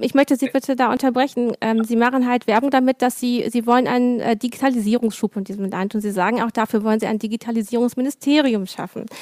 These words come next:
Sie hatten eigentlich auf Bundesebene mit Ihrer Partei schon, ähm, Ministerien oder Sta-, ähm,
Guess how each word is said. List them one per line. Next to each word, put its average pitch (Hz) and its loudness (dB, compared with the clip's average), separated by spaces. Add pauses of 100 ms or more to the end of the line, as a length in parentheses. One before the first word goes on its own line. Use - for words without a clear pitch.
(220)
Sie 226 0
hatten 214 0
eigentlich 269 2
auf 214 4
Bundesebene 247 4
mit 214 0
Ihrer 220 0
Partei 220 0
schon, 226 0 (460)
ähm, 208 2
Ministerien 277 4
oder 196 2
Sta-, 202 -2
ähm, 196 2